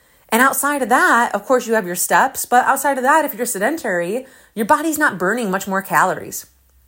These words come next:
Okay, so if you're only doing cardio three or four times a week, I'm here to tell you, <sighs> you're not optimizing your fat loss as much as you could be.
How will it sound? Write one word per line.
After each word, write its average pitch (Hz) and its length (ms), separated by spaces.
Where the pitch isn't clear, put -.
Okay, 175 460
so 196 140
if 180 80
you're 190 100
only 262 280
doing 359 180
cardio 294 480
three 254 140
or 262 40
four 262 180
times 254 240
a 214 40
week, 247 220
I'm 175 120
here 254 140
to 233 60
tell 254 240
you, 165 320
<sighs> - 460
you're 185 120
not 233 280
optimizing 185 680
your 165 80
fat 175 300
loss 160 240
as 165 100
much 165 180
as 160 80
you 156 80
could 170 240
be. - 280